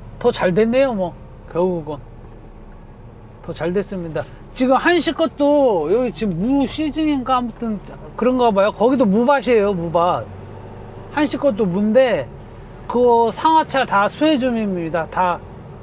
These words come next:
실어주고 다 내려주는 거. 뭐, 손 안 대도 될 것 같아요. 그냥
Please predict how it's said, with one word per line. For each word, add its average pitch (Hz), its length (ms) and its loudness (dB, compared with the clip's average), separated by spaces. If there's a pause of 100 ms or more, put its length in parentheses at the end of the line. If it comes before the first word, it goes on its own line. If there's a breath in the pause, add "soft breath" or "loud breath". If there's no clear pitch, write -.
(180)
실어주고 233 520 2
다 185 140 0
내려주는 170 560 0
거. 139 120 -4 (1000)
뭐, 160 120 -10
손 262 180 0
안 196 140 2
대도 202 220 0
될 175 140 -4
것 233 120 0
같아요. 180 360 -2 (540)
그냥 185 160 -6